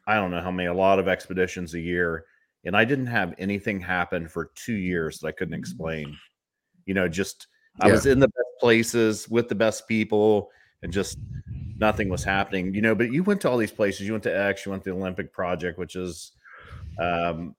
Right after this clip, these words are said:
Speaker 1: up in the Pacific Northwest. You've been all over. Is there any place that when you got to it, you're like, "This is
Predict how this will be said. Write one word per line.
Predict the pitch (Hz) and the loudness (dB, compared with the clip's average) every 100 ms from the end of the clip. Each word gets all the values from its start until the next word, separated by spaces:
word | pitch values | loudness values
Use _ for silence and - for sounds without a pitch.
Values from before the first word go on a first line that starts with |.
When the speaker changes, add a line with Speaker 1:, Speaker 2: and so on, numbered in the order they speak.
| - | -8
Speaker 1:
up | 90 - | -6 -6
in | 95 | -8
the | |
Pacific | 95 98 85 | -6 -6 -6
Northwest. | 92 90 85 85 90 87 - | -4 -4 -2 0 2 0 -4
You've | 87 | 0
been | 98 90 90 - - _ | 2 2 -2 -8 -12 _
all | 107 110 | 2 4
over. | 107 104 90 90 90 - _ - | 6 4 2 -2 -2 -8 _ -4
Is | 104 | 0
there | 117 107 | 0 0
any | 123 135 | 0 0
place | 123 - 107 104 - | -2 2 4 4 -2
that | 78 | -4
when | 90 | -4
you | 101 98 | -4 -2
got | 87 95 95 | 0 0 -2
to | - 92 | -2 -2
it, | 87 92 | -2 -2
you're | 90 | -2
like, | 87 87 80 - - - - - - - _ _ - | 0 0 -2 -6 -8 -6 -6 -8 -10 -14 _ _ -2
"This | 104 107 | 0 2
is | 98 90 - | -2 -4 -8